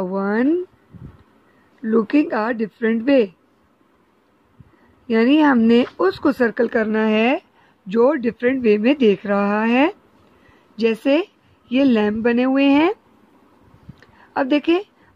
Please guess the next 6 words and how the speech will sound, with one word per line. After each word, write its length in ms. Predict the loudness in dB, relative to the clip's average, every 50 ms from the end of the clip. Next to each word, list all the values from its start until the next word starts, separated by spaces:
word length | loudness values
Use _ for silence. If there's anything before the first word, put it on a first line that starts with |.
| _ -4
आपको 500 | -4 -4 -4 -6 _ -2 -2 0 0 -2 -4 -10 _ _ _ _ _ _ _ _ -18
ये 540 | -16 -12 -4 0 2 4 4 4 2 0 -2 _ -8
जो 180 | -4 -2 -2 -2 -2 -6 _ -20 -20 -14
three 260 | -6 0 2 4 4 4
लैंप 400 | 4 2 2 0 -4 -4 -2 -2
हैं, 300 | 0 2 2 2 2 0